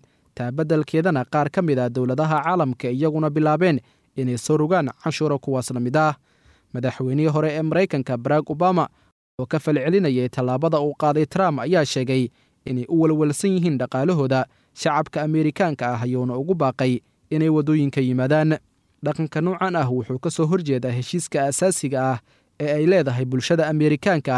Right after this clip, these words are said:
ah. "Bal ka warrama hadduu maamulkayga uu samayn lahaa mid taa la mid ah. Dabcan, albaabada ayaad ii soo garaaci lahaydeen," ayuu yidhi. Sidoo kale, madaxweyne ku-xigeenkii hore ee dowladda Maraykanka, Kamala Harris, ayaa iyadana ka soo horjeesatay tallaabadan,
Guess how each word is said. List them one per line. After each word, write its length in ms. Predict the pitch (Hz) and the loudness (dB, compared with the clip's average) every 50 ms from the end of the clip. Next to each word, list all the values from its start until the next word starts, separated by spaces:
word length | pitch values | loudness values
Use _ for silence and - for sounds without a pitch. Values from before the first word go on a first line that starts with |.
| 127 127 | 2 0
ah. 60 | 123 - - _ _ _ _ _ _ - | 0 -2 -6 _ _ _ _ _ _ -10
"Bal 160 | 135 135 135 | -6 -6 -6
ka 120 | - - 175 | -2 0 2
warrama 340 | 170 160 170 196 196 180 139 | 2 4 2 2 2 0 0
hadduu 340 | 123 127 127 135 151 160 156 | -2 -2 -4 0 0 2 2
maamulkayga 680 | 165 190 196 175 147 135 - - 135 127 123 135 131 | 2 2 2 2 0 -2 -2 -4 -8 -8 -6 -6 -6
uu 100 | 131 139 | -6 -8
samayn 360 | 127 - 143 143 156 185 190 160 | -8 -4 -4 -2 0 2 2 2
lahaa 260 | 143 131 120 131 127 | 0 0 0 -2 -2
mid 160 | 131 151 170 - | -2 -2 -2 -2
taa 160 | - 170 160 | 0 2 2
la 100 | 170 196 190 | 4 4 4
mid 180 | 156 139 127 | 2 2 2
ah. 200 | 131 131 131 127 - _ _ _ _ _ _ _ _ _ _ _ _ - | 2 2 2 0 -2 _ _ _ _ _ _ _ _ _ _ _ _ -6
Dabcan, 460 | 147 170 196 185 170 123 131 131 123 - - | 0 0 2 2 2 0 -2 -4 -6 -6 -8
albaabada 520 | - 143 135 127 135 135 131 156 170 165 151 | -4 -4 -4 -2 -2 -2 0 2 2 2 2
ayaad 280 | 139 156 160 151 143 165 | 2 2 0 0 0 0
ii 100 | 202 190 | -2 0
soo 180 | - - 175 | 2 0 0
garaaci 340 | 160 160 160 180 190 160 151 | 2 2 2 2 2 2 0
lahaydeen," 480 | 139 120 117 127 131 127 127 127 127 117 _ _ _ _ - | -2 -2 -2 -2 -2 -2 -2 -2 -2 -4 _ _ _ _ -6
ayuu 240 | 139 135 131 127 | -4 -2 0 0
yidhi. 340 | 127 135 143 165 170 170 - _ _ _ _ _ _ _ _ | 0 2 2 4 4 2 0 _ _ _ _ _ _ _ _
Sidoo 280 | - - 139 131 135 131 | -10 -6 -4 -2 -4 -4
kale, 180 | - 139 135 | -2 -2 -2
madaxweyne 500 | 127 131 131 127 - - 139 135 131 131 | -2 -2 -2 -4 -4 -2 -2 -2 -2 -2
ku-xigeenkii 540 | 127 - 123 - 147 139 151 160 156 - 160 | -4 -6 -8 -6 -2 -2 0 0 0 0 0
hore 200 | 147 156 170 190 185 | 0 2 2 2 2
ee 120 | 120 127 | 0 -4
dowladda 360 | 123 123 127 143 160 156 165 160 | -2 -2 0 0 0 0 0 0
Maraykanka, 600 | 160 156 160 185 - - 147 131 - - 127 127 | 0 2 2 0 0 0 -2 -4 -2 -4 -8 -6
Kamala 380 | - - 135 151 165 160 156 | -4 -4 -2 0 2 2 2
Harris, 360 | 143 180 185 185 170 - - _ _ _ _ _ - | 2 2 2 2 2 0 -2 _ _ _ _ _ -8
ayaa 280 | 131 127 127 131 127 131 | -6 -4 -2 -2 0 0
iyadana 360 | 147 160 160 165 160 160 160 | 2 2 2 2 2 0 0
ka 100 | - 190 | -2 -4
soo 160 | - - 180 | -2 0 0
horjeesatay 600 | 170 190 185 151 143 135 117 127 117 - 135 135 | 2 2 0 2 0 0 0 -2 -4 -2 -2 -2
tallaabadan, 580 | 127 - 139 135 143 160 196 175 151 135 131 127 | 0 -2 -2 -2 0 0 2 2 2 2 2 -2